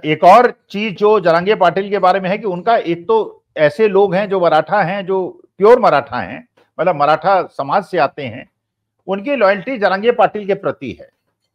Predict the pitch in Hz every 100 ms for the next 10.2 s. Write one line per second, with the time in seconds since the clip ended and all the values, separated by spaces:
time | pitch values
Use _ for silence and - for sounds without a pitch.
0 | - 156 208 190 156 151 196 196 160 143
1 | 190 185 180 170 156 175 165 165 165 143
2 | 143 165 170 151 - 170 156 139 151 165
3 | 151 143 139 220 - _ _ 175 180 233
4 | 214 202 208 214 208 175 165 165 175 147
5 | 170 190 226 214 214 - 180 170 208 165
6 | 120 135 123 120 110 190 185 220 226 185
7 | 160 - 175 202 135 107 - _ _ -
8 | 156 214 196 175 170 170 160 - 165 214
9 | 190 175 170 196 180 160 156 160 143 107
10 | 80